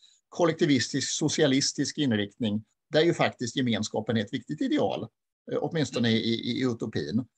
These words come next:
Speaker 1: Eller ska vi glida över i den här individualistiska, med tiden hyperindividualistiska, ultraprogressiva fåran där allt handlar om att odla individens oberoende? Och då väljer man väg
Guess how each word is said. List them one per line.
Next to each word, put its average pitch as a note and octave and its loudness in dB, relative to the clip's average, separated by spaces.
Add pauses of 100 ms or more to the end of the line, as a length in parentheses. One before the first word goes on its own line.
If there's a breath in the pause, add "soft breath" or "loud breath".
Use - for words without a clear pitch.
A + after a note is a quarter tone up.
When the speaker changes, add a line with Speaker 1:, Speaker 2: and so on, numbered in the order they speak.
(580)
Speaker 1:
Eller F#3 4
ska E3 2
vi D#3 2
glida D3 4
över C3+ 4
i B2 0
den A#2 -4
här G#2+ 0 (420)
individualistiska, B2 -2
med A#2 0
tiden G#2+ -2
hyperindividualistiska, G2+ -4
ultraprogressiva G#2+ -2
fåran F#2+ -4
där G#2+ -2
allt D3 2
handlar F#2 -2
om E2+ -8
att F2 -10
odla F#2+ -6
individens G#2 -8
oberoende? F2+ -8 (540 loud breath)
Och G3 -2
då G#3+ 6
väljer F#3+ 4
man C4+ 4
väg D2+ 0